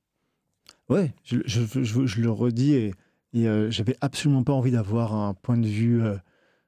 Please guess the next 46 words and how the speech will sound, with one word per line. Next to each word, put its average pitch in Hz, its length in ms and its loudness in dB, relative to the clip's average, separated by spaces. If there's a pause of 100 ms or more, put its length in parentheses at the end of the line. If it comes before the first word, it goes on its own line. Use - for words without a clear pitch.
(200)
euh, 104 140 0
en 107 140 0
termes 113 360 0
mo-, 120 360 2
moralisateur 120 1400 0
ou, 104 220 0
euh, 101 140 0 (1120)
ou, 135 180 2
euh, 117 540 2 (540)
ou 160 100 2
plier 160 440 2
des 139 100 0
situations 143 540 -2
pour 143 100 0
leur 123 160 -2
faire 127 160 2
dire 117 200 0
autre 120 220 -2
chose - 240 -4
que 120 120 -4
ce - 100 -4
qu'elles 123 160 0
sont. 156 240 0 (520)
Et - 40 -10
je - 120 -2
trouve - 140 -8
que 123 60 0
la 117 80 4
puissance 127 280 0
du 123 60 -2
cinéma, 120 360 2
c'est 110 180 -4
de, 95 260 -2 (1040)
de 113 160 -2
montrer 117 320 0
des 113 100 0
situations - 600 -4
qui - 180 -10
ont 98 340 -4 (140)
par-delà 117 300 0
le 113 60 0
bien 110 180 0
et 110 40 2
le 107 60 2
mal, 123 240 0
puis - 300 -8